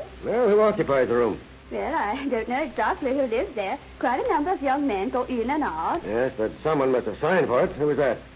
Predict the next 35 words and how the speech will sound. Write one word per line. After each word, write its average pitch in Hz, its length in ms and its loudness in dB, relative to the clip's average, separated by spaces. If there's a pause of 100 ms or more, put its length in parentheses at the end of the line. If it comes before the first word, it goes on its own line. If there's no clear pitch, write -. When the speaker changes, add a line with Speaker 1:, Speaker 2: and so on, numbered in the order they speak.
(320)
Speaker 2:
I 190 120 -6
don't 285 200 0
know 285 120 0
whether 233 180 0
I 233 200 -2
should 240 140 -4
be 247 100 -2
telling 240 380 -2
you 285 80 -2
this. 320 200 -2 (420)
Who 392 80 4
are 190 260 0
you? 269 220 -2 (220)
Speaker 1:
I'm 110 80 -4
a 117 80 2
police 139 280 2
officer. 90 340 -2 (320)
Speaker 2:
Oh, 214 140 -4
I 208 300 -4 (220)
see. 202 480 -4 (440)
Uh, 233 160 2 (100)
what 254 180 0
are 339 80 2
they 311 140 0
after 302 260 -2
you 311 220 2
for? 202 340 -2
Speaker 1:
Oh, 185 220 4
nothing 208 240 6
yet. 190 180 4 (340)
Just 160 140 -2
making 151 280 2
a - 20 2
little 147 180 4
investigation. 139 680 2